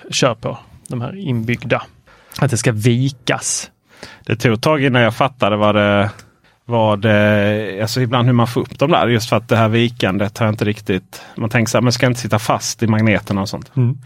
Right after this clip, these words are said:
Speaker 2: Men det märks att jag har varit borta från gamet ett tag. Den är ju snygg.
Speaker 1: Kul att ha det tillbaks.
Speaker 2: Ja, den är ju, den är ju snygg. Oh, är det simkortsvarianten?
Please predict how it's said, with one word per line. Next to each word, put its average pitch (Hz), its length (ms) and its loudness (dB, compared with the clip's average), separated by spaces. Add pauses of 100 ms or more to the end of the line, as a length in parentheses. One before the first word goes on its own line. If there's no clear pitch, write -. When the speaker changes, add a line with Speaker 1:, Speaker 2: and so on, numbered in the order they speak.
(340)
Speaker 2:
Men 127 220 0
det 139 140 4
märks 160 280 2
att 123 100 -6
jag 131 100 4 (380)
har 117 80 -2
varit 117 160 -4
borta 107 240 -4
från 95 140 -12
gamet 92 360 -6
ett 98 80 -14
tag. 64 180 -8 (440)
Den 135 140 0
är 143 80 2
ju 117 80 -2
snygg. 131 220 0
Speaker 1:
Kul 226 160 4
att 175 60 2
ha 202 100 4
det 208 80 2
tillbaks. 196 600 -2
Speaker 2:
Ja, 160 240 -2 (120)
den 139 220 0
är 139 100 2
ju, 120 400 0
den 135 160 -2
är 240 40 0
ju 190 80 -4
snygg. 123 400 -8 (180)
Oh, 170 260 -2
är 135 40 2
det 101 160 -4
simkortsvarianten? 92 840 -10